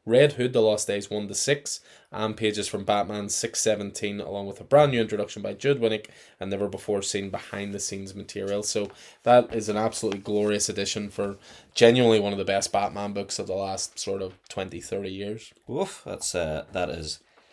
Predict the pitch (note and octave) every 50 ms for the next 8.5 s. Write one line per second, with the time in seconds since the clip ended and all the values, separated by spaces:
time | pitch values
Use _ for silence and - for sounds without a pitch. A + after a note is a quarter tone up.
0 | _ _ _ _ - - - G#2+ G#2 G#2+ A2 G#2+ - - A2+ G#2+ C3 C#3 - F#3+
1 | F#3+ E3+ C#3+ - _ _ - F#2+ F2+ F2+ D#2+ - - - - - G2 - D3+ -
2 | E3+ E3+ D#3+ - D#3+ - - - _ _ _ _ _ _ _ _ - E2 D#2+ E2
3 | F2 D#2+ - - E2 D#2 D2 - F2+ E2 F2 E2+ E2 E2 E2+ - - - - -
4 | - - G#2+ G#2 - - G#2+ A#2 A#2+ A#2 - - F#2 - - - F#2 G2 F#2+ F#2+
5 | F#2 - - G#2+ G2+ G#2 G#2 G#2+ G#2+ G#2 G2 F#2 - - - F#2 F2+ F2 E2+ E2+
6 | - _ _ _ _ _ _ _ _ _ _ _ - - F2+ F2+ G2 G2 F#2+ G#2
7 | - G#2+ G#2+ G#2 G#2 G2+ F#2+ F2 - - - C3 C3 C3+ C3+ C3+ C3+ C#3 C#3+ C#3+
8 | C#3+ C#3+ - D3+ D3+ D#3+ F3+ G#3+ A3+ A3+